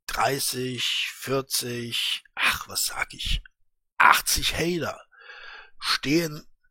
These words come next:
vorm Tor, ne? Die Mulle fährt vor, der Rainer macht sein Tor auf, ne? Sie fährt rein,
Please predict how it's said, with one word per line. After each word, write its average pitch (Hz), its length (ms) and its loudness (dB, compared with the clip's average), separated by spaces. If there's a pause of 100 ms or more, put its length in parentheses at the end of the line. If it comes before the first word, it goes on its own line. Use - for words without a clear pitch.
(120)
vorm 113 380 -4
Tor, 139 440 0 (220)
ne? 123 180 -8 (320)
Die 117 60 -14
Mulle 156 460 0 (580)
fährt - 300 -6
vor, 147 460 0 (920)
der - 120 -6
Rainer 131 540 4 (140)
macht - 220 -4
sein - 180 -4
Tor 165 380 2
auf, 135 480 -4 (120)
ne? - 200 -8 (140)
Sie - 240 -4
fährt - 320 0
rein, 175 440 4